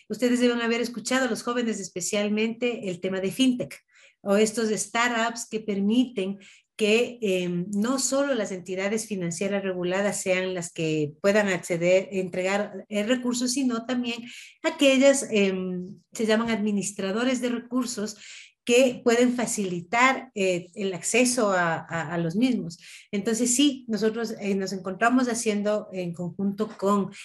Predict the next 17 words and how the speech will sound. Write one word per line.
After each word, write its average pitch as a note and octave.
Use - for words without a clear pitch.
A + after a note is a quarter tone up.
¿quiénes D4+
son C4
estas B3
personas A3
que A3
les F#3
digo G#3
en G3+
conjunto? G3
Porque F3+
sí -
es A#3+
importante A3+
también G#3
que G#3+
sepamos G3+
eso. C#4